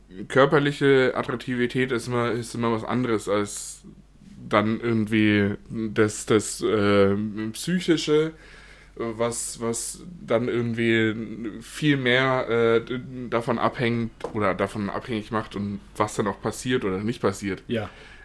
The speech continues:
Speaker 1: Ähm, ich meine, körperlich, s-, sind wir uns ehrlich, würden wir auch, also Lena Meyer-Landrut.
Speaker 2: Ja, klar, ey. Hey, es wär, es wär auch gelogen, ohne Scheiß, ähm, wenn Frauen sagen würden, keine Ahnung, ich hab letztens erst mit einer Freundin gesprochen, äh, die in einer Beziehung ist, die wir auch
Speaker 1: Mhm.
Speaker 2: beide kennen,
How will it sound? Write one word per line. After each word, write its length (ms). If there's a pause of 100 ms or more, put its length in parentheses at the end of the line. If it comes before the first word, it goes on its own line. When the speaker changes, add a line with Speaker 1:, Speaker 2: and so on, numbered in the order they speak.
Speaker 1:
Ähm, 540 (100)
ich 120
meine, 160
körperlich, 460
s-, 40
sind 320
wir 80
uns 100
ehrlich, 400
würden 220
wir 60
auch, 200 (360)
also 180
Lena 260
Meyer-Landrut. 760 (340)
Speaker 2:
Ja, 280
klar, 400
ey. 240 (720)
Hey, 140
es 160
wär, 220
es 160
wär 120
auch 140
gelogen, 480
ohne 160
Scheiß, 520
ähm, 460
wenn 160
Frauen 320
sagen 320
würden, 160
keine 220
Ahnung, 160
ich 100
hab 180 (240)
letztens 300
erst 220
mit 100
einer 340
Freundin 360
gesprochen, 560
äh, 340
die 100
in 60
einer 100
Beziehung 400
ist, 200
die 80
wir 80
auch 40
Speaker 1:
Mhm. 60
Speaker 2:
beide 200
kennen, 260